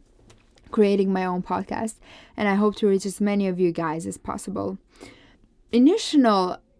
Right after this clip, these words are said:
idea of how creating a podcast actually started was with my best friend who lives in Italy,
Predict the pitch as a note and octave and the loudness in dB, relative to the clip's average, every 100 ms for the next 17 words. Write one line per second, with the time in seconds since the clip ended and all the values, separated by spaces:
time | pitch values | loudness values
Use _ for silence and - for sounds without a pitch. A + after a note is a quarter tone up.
0 | - F#3+ F3+ G#3 G#3+ E3 E3 E3 - - | -2 0 2 4 4 4 0 -4 -6 -10
1 | - G#3 F#3+ F#3 F3+ F3 - G3 G3 G3 | -10 -2 2 4 2 0 0 2 2 0
2 | F3 - F#3+ F#3 F3+ E3+ - - F#3+ - | -4 -4 -4 -4 -8 -10 -14 -12 -10 -8
3 | F#3 F3 - A3 G#3+ F3 - - - - | -8 -8 -4 -2 0 -2 -6 -10 -20 -14
4 | - B3+ C#4 C#4 C4 G#3+ G#3 G3+ G#3+ F#3+ | 2 4 6 4 4 4 2 0 -2 -2
5 | C#4+ A3+ G3 F#3+ F#3 F3+ F#3 F#3 F#3+ B3+ | 0 0 4 4 2 -4 -4 -2 2 4